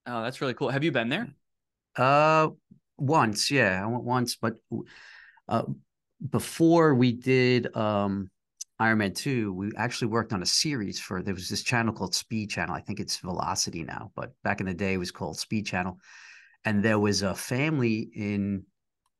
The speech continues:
Speaker 2: Chicago that was, like, a big towing company, and they did a, like, a reality show on them. And we were there, and we shot the series, and we did all the promos. I'm trying to remember the name. Um, ah, it's, it's, like, escaping me now 'cause it's, it,
Speaker 1: It
Speaker 2: it's
Speaker 1: was
Speaker 2: a
Speaker 1: in
Speaker 2: long time
Speaker 1: Chicago,
Speaker 2: ago.
Speaker 1: you said?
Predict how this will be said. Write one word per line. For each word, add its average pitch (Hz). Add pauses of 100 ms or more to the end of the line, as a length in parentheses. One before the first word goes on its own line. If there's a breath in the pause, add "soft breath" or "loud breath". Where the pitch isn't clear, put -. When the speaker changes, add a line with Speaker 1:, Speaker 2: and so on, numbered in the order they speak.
(420)
Speaker 2:
Chicago 107
that 90
was, 98
like, 92
a 82
big 123
towing 117
company, 90
and 90
they 98
did 107
a, 92
like, 98
a 92
reality 101
show 87
on 73
them. 85
And 90
we 104
were 104
there, 101
and 87
we 85
shot -
the 85
series, 98
and 90
we 92
did 98
all 98
the -
promos. 101
I'm -
trying 143
to 120
remember 113
the 92
name. 101 (160)
Um, 95 (640 soft breath)
ah, - (100)
it's, -
it's, -
like, 90
escaping 95
me 90
now 92
'cause 90
it's, 95
it, -
Speaker 1:
It -
Speaker 2:
it's 147
Speaker 1:
was -
Speaker 2:
a 101
Speaker 1:
in 95
Speaker 2:
long 95
time 104
Speaker 1:
Chicago, 110
Speaker 2:
ago. 143
Speaker 1:
you 156
said? 208